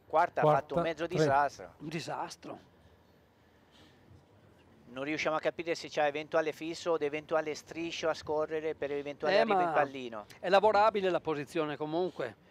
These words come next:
Speaker 3: Qualcosa può ricavare, può anche la, eh, giocare di mezzo colpo lo striscio a parificare, cercando di fare il pallino da tre in arrivo. La può trattare anche di effetto leggermente interno questa.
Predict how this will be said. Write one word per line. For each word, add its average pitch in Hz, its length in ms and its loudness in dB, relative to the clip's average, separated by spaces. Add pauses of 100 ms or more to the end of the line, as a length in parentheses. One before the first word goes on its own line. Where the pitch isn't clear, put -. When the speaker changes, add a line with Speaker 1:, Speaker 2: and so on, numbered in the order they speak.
Speaker 3:
Qualcosa 202 380 2
può 208 100 -2
ricavare, 156 420 2
può 160 120 -2
anche 175 120 -2
la, 180 140 2 (120)
eh, 170 300 -6
giocare 165 320 -2
di 170 80 -2
mezzo 170 280 0
colpo 185 320 -4
lo 165 80 -4
striscio 175 320 -6
a 156 40 -4
parificare, 156 680 -8 (500)
cercando 165 460 -4
di 147 120 -8
fare 156 220 -6
il 143 60 -10
pallino 143 400 -8
da 139 120 -8
tre 143 220 -12
in 143 120 -12
arrivo. 135 380 -14 (2500)
La - 60 -20
può 151 120 -12
trattare 165 420 -4
anche 220 280 -2
di 180 100 -2
effetto 160 640 -2 (680)
leggermente 175 540 -2
interno 143 540 -4
questa. 120 400 -14